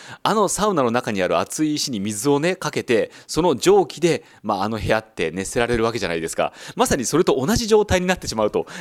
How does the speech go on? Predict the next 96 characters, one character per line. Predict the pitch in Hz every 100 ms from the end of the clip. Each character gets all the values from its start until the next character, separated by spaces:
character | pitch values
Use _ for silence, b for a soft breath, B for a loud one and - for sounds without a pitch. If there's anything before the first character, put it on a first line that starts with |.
| 123
い | 120
う | 139
こ | 143
と | 139
で | 113
す | -
か | 113
ら、 | 98 -
打 | 135
ち | - 247
水 | 254 214 214
を | 190
す | -
る | 156 143
タ | 123 151
イ | 180
ミ | 175
ン | 165
グ | 170
も | 185 B B
注 | - 131 107
意 |
が | 135
必 | - - -
要 | 90 80
と | - - B B B
い | 80
う | 80
こ | 87
と | 98
な | 85
わ | 82
け | 85
で | 73
す | -
ね。 | 80 87 90
ご | 82
注 | -
意 | 80
く | -
だ | 85
さ | 98 82
い。 | - _ _ B B B B
そ | - 226
し |
て | 262
最 | 254 262
後 | 139
に |
も | 120 151
う |
一 | -
つ。 | - - B B B
ま | 95
あ、 | 95
近 | 156 147
年 | 131 110
の | 98
夏 | 104 131
は | 110
で | 92
す | -
ね、 | 98 92 -
暑 | 156 202
さ | - 127
だ | 113
け | -
じ | 123
ゃ |
な | 107
く | -
て、 | 104 85
台 | 80 101 117 117
風 | - 104
や | 98 87 71
ゲ | 78 92
リ | 127
ラ | 170 160
豪 | 196 208
雨 | 156
の | 147
対 | - 113
策 | 123 -
も | 127
必 | 110 - 120
要 | 123
に | 127
な | 135
っ |
て | 120 98
き |
ま | 95
す | 98
け | - 80
ど |
も、 | 85 92